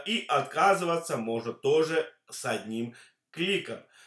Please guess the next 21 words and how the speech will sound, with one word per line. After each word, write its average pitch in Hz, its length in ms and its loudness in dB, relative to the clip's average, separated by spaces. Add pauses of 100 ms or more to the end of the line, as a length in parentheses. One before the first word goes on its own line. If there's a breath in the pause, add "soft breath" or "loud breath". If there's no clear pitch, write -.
(300 soft breath)
Так 175 240 8
что, 196 180 2
друзья, 170 480 4
вот 147 300 0
кому 165 360 2
интересно, 165 880 2
можете 156 380 2
тоже 147 300 2
попробовать, 160 720 0
ничего 156 260 -2
там 147 220 -2
сложного. 165 720 0 (460 loud breath)
Э, 131 180 0
начиная 156 520 4
пятьдесят 156 480 -2
долларов 160 520 2
можно 151 420 2
присоединиться 156 720 -2
к - 80 -10
Роланду 139 480 2
четыре. 180 680 2